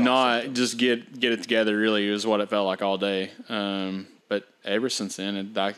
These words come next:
Speaker 1: that's been the, the bad day. Um, what else have I done this week? Barbershop video. That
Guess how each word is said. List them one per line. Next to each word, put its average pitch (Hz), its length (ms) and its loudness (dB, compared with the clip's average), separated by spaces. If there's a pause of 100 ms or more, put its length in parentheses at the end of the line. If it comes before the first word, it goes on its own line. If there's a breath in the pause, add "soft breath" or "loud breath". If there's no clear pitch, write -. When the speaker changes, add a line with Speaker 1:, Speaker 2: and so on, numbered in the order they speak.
Speaker 1:
that's 104 220 -4
been 101 160 -4
the, 90 100 -8 (220)
the 95 100 -8
bad 87 300 -6
day. 90 240 -8 (1700)
Um, 95 960 -6 (880)
what 101 100 -8
else 104 140 -4
have 92 140 -8
I - 20 -10
done 90 160 -8
this 92 120 -12
week? 92 380 -10 (1160)
Barbershop 98 420 -2
video. 101 540 0 (200)
That 101 300 -4